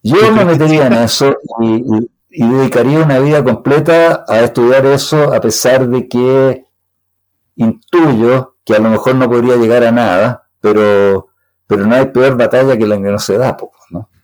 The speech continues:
Speaker 2: ¿Tú crees que hoy en este siglo, eh, los informáticos van a tener que involucrarse en estos temas, por, no tan solo en este, pero en temas que tiene, que rondan o chocan con la filosofía?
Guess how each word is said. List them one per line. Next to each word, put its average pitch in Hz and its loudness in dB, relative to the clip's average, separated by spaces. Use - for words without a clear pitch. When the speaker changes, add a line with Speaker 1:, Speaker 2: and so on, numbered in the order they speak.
Speaker 2:
¿Tú 180 -6
crees 127 -8
que 165 -8
hoy 143 -2
en 143 -6
este 135 -6
siglo, 135 -6
eh, 107 -4
los 107 -10
informáticos 113 -6
van 110 -4
a 120 -10
tener 123 -12
que - -14
involucrarse 120 -6
en 131 -6
estos 123 -8
temas, 123 -6
por, 110 -10
no 113 -6
tan 131 -4
solo 117 -6
en 123 -4
este, 151 -8
pero 98 -8
en 95 -10
temas 120 -8
que 113 -12
tiene, 117 -6
que 101 -8
rondan 117 -6
o 101 -8
chocan 123 -8
con 117 -10
la 113 -8
filosofía? 110 -8